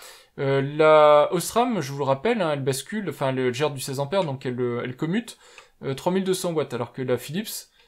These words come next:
c'est écrit clairement ici, c'est du, euh, du, euh, dix ampères, donc deux mille trois cents watts. Ça peut expliquer la différence de taille.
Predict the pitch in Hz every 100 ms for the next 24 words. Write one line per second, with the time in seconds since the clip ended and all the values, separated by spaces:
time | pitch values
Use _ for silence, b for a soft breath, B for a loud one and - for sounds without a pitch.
0 | _ - 143 143 131 - - 135 127 131
1 | 123 202 202 143 131 147 165 139 123 117
2 | 113 117 117 123 147 143 127 120 143 135
3 | 131 185 143 156 135 139 160 - 143 131
4 | 120 - B B B - 165 165 233 -
5 | 175 202 220 190 151 160 156 156 139 131
6 | 165 220 147